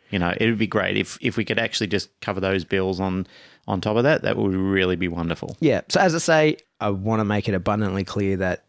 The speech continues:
Speaker 2: you don't have to do any of this stuff. There's no,
Speaker 1: No.
Speaker 2: the show
Speaker 1: It's
Speaker 2: will
Speaker 1: just
Speaker 2: keep
Speaker 1: supporting.
Speaker 2: coming out on iTunes, whether you
Speaker 1: Mm.
Speaker 2: do or, or don't. You'll keep getting the content. You just won't get that education stuff. And we're only gonna do that because what we found is the ones, the episodes where we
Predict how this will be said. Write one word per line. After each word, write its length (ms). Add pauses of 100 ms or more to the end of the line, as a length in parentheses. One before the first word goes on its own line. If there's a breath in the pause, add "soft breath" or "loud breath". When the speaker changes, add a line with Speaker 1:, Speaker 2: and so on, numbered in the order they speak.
(180)
Speaker 2:
you 80
don't 220
have 200
to 80
do 200
any 180
of 80
this 140
stuff. 260
There's 180
no, 180
Speaker 1:
No. 100
Speaker 2:
the 240
show 180
Speaker 1:
It's 100
Speaker 2:
will 60
Speaker 1:
just 80
Speaker 2:
keep 120
Speaker 1:
supporting. 280
Speaker 2:
coming 100
out 160
on 120
iTunes, 500
whether 180
you 140
Speaker 1:
Mm. 20
Speaker 2:
do 140
or, 120 (180)
or 100
don't. 320 (320 loud breath)
You'll 140
keep 180
getting 220
the 100
content. 380
You 60
just 120
won't 160
get 140
that 160
education 500
stuff. 240
And 80
we're 100
only 140
gonna 120
do 180
that 200
because 540 (320 loud breath)
what 380
we 80
found 680
is 480
the 120
ones, 460
the 80
episodes 500
where 240
we 400